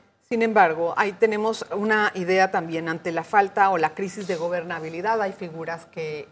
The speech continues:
opinan que el presidente debe de refrescar el, el, el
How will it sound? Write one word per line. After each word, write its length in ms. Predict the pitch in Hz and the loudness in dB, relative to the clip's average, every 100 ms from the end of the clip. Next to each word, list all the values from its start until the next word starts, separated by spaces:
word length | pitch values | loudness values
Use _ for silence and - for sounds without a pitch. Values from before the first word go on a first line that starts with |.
| _ | _
opinan 460 | - 170 208 196 190 | -8 -6 -6 -6 -6
que 120 | 185 | -8
el 80 | 165 | -10
presidente 560 | 160 156 165 165 170 170 | -10 -12 -10 -10 -8 -6
debe 200 | 165 160 | -4 -2
de 100 | 151 | -4
refrescar 640 | 156 165 156 - 190 180 | -6 -8 -8 -6 -4 0
el, 160 | 175 147 - - | -2 -4 -16 -20
el, 200 | 151 139 | -20 -16
el 260 | 151 143 | -18 -18